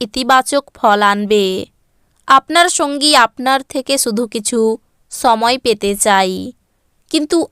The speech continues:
আপনি তাকে সময় দিতে পারেন না, সেই কারণে সে হতাশ হয়ে পড়ে। এই দিনগুলিতে তার হতাশা স্পষ্টতার সাথে সামনে আসতে পারে।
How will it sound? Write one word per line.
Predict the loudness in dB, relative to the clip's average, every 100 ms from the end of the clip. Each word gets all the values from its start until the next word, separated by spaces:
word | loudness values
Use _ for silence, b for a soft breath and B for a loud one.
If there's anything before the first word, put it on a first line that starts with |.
| 0
আপনি | 0 0 -6
তাকে | 0 0 2 -2
সময় | 0 0 2 0
দিতে | -2 0 0
পারেন | 2 0 0 -4 -2
না, | 0 0 -2 -8 _ _ _ _ _
সেই | -4 0 0
কারণে | 2 0 2 0 -2
সে | 0 0 2 0 _ _ _ -4
হতাশ | -2 2 0 0
হয়ে | -4 -6 -2
পড়ে। | 0 0 -2 -4 -8 -14 _ _ _ _ _ _
এই | 2 2
দিনগুলিতে | 0 -4 -2 0 0 2 0
তার | 2 2 2 -2
হতাশা | -6 0 0 2 2 2 0 -4
স্পষ্টতার | -6 0 2 0 -2 -2 0 0
সাথে | 0 -4 -4 -2 -2 -2 -8 _ _ -16
সামনে | -2 0 0 0 0
আসতে | 0 -2 -4 -6
পারে। | 0 0 0 -4